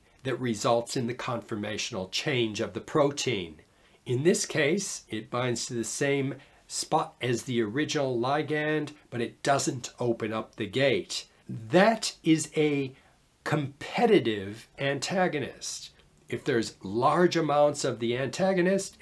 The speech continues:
it makes it much less likely that the ligand is going to bind to that receptor. The final possibility I want to discuss is an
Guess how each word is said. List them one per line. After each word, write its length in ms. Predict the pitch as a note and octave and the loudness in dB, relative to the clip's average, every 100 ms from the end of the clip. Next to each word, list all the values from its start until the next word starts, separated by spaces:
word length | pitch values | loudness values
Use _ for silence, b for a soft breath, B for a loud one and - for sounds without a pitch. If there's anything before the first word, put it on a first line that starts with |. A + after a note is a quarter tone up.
| - | -10
it 60 | |
makes 300 | A#2+ B2 - | -4 -4 -2
it 160 | C3 - - | -4 -4 -12
much 600 | - C3+ F3+ G3+ - - | -8 0 6 6 6 0
less 320 | C3 B2+ A#2 - | 0 0 0 0
likely 720 | C3+ C3 B2+ - F#2+ G2 B2 B B | 0 0 -2 -6 -4 -6 -10 B B
that 180 | - A#2 | -4 -4
the 140 | - G2+ | -2 -2
ligand 720 | A2+ B2 A#2+ A#2+ A2+ A2+ - | 0 0 0 -2 -2 -4 -4
is 160 | A#2 | -6
going 280 | - A#2 G#2+ | -4 -4 -4
to 80 | G2+ | -8
bind 540 | F2+ G#2+ G#2 G2 F#2 - | -2 -2 -2 -4 -8 -8
to 220 | - A2+ | -6 -4
that 220 | G#2 G2 | -6 -8
receptor. 680 | F2 F2+ - F#2 - G#2+ F2+ - - B B B B B B B | -8 -4 2 2 2 -12 -14 -16 -20 B B B B B B B
The 120 | D#3+ | 0
final 400 | F3+ A3+ B3+ C4+ | 2 6 6 6
possibility 760 | - G#3+ F#3+ F3+ E3+ F3 D#3 C#3+ | 4 2 2 2 4 4 2 0
I 60 | |
want 260 | C3+ C3+ C3+ | 0 0 -2
to 100 | A#2+ | -4
discuss 560 | A2+ A#2+ - D#3 B2+ - | -6 -6 -4 -2 -2 -2
is 320 | - D3 C3 | -2 -2 0
an 160 | C#3 | -2